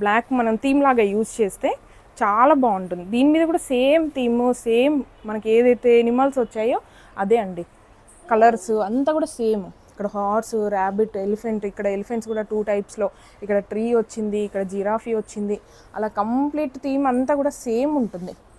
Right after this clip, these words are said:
బ్లాక్ కలర్, only బేస్ కలర్ మాత్రమే మనకు బ్లాక్ కలర్‌లో ఇచ్చాము. ఇదైతే బాటమ్‌కి. అలాగే దీనికి యోక్ పార్ట్ కూడా నేను డిజైన్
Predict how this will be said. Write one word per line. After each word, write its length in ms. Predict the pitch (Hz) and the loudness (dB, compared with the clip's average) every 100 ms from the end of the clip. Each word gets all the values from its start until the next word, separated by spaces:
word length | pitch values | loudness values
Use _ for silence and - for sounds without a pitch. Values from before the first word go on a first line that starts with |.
| - 240 | -4 0
బ్లాక్ 240 | 262 - 185 | 0 0 -8
కలర్, 220 | 175 - - - - 226 | -10 -14 -20 -20 -8 -2
only 320 | 240 269 285 302 202 | 0 2 0 0 2
బేస్ 220 | 214 226 | 2 0
కలర్ 240 | 247 226 214 202 | 0 0 0 -2
మాత్రమే 380 | 220 226 240 311 | -4 -4 -4 -2
మనకు 180 | 254 190 175 | -2 -4 -6
బ్లాక్ 220 | 180 175 190 | -6 -6 -4
కలర్‌లో 300 | 185 185 180 | -2 -2 -4
ఇచ్చాము. 320 | 185 - 196 349 - _ - | -6 -8 -6 -6 -8 _ -6
ఇదైతే 260 | 220 214 302 240 | -2 -2 -2 -2
బాటమ్‌కి. 540 | 190 196 214 202 180 381 - - - - - | 0 0 0 -4 -2 -2 -2 -8 -20 -12 0
అలాగే 260 | 226 240 302 415 247 | 2 4 2 -2 -2
దీనికి 300 | 262 262 262 254 254 | 0 0 0 4 4
యోక్ 160 | 269 - | 4 4
పార్ట్ 160 | 294 269 | 4 4
కూడా 120 | 294 330 | 4 2
నేను 140 | 226 | 0
డిజైన్ 240 | 196 190 | 0 -2